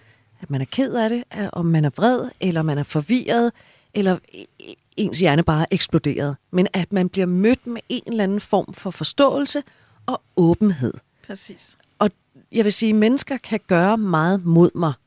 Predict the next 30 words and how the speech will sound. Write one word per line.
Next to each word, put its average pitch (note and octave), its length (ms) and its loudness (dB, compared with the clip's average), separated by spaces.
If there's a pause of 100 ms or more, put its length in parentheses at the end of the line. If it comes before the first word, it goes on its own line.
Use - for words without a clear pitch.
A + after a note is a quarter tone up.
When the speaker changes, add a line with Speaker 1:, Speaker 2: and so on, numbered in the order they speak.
(680)
Speaker 1:
Være G#3+ 380 0
uretfærdige A3 680 0
mod F3+ 260 6
mig. D3+ 120 -4 (260)
Speaker 2:
Mm. G#3+ 240 -8 (1000)
Speaker 1:
Og G#3 100 -2
hvis G3 220 4
jeg G#3 80 4
så A#3+ 180 4
siger, G#3 280 2
"Prøv G#3+ 180 0
at G3+ 60 6
høre, G3+ 100 6
det G#3 160 0
der, G#3 100 2
det G#3 160 -2
var G3+ 120 2
ikke - 180 -4
fair," F#3 240 2
og - 200 -4
de G3+ 80 2
møder F#3 320 8
mig A3+ 180 4 (120)
med F#3 340 2 (100)
en F#3 180 0
vis F#3 160 -2
forståelse A#3 600 0
og F3 60 2
siger, G3 240 0
"Okay, B3+ 180 -4